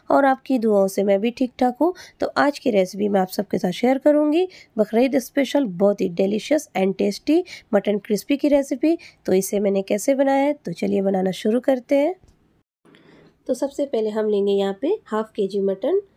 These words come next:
और इसे मैंने इस तरह से shape में cut कर लिया है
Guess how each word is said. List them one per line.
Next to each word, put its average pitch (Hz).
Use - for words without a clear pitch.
और 185
इसे 254
मैंने 269
इस -
तरह 196
से 262
shape 190
में 330
cut 208
कर 269
लिया 262
है 262